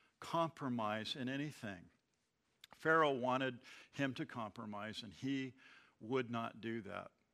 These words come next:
So, God will never accept anything less from his people than everything. And in this case,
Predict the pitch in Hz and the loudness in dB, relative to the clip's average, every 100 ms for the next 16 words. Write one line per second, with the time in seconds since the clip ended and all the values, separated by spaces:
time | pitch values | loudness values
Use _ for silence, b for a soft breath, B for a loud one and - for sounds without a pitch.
0 | _ _ _ _ _ _ _ _ - - | _ _ _ _ _ _ _ _ -4 2
1 | 147 113 101 _ _ _ - - 139 160 | 4 4 0 _ _ _ -12 4 8 8
2 | 139 131 160 180 185 175 - 156 - 156 | 6 4 6 8 6 4 4 4 4 2
3 | 165 196 196 190 147 120 104 - - 123 | 2 2 0 -2 2 2 2 -4 -6 -4
4 | 123 95 - 143 131 - 90 - _ _ | -4 -6 -4 -2 -2 -6 -12 -14 _ _
5 | _ _ _ _ _ _ _ _ _ _ | _ _ _ _ _ _ _ _ _ _
6 | _ 120 139 151 135 113 123 113 - 117 | _ 2 6 8 6 0 -4 -4 -4 -8
7 | 95 139 151 147 160 - 143 127 131 - | -6 2 4 4 2 2 4 4 2 -6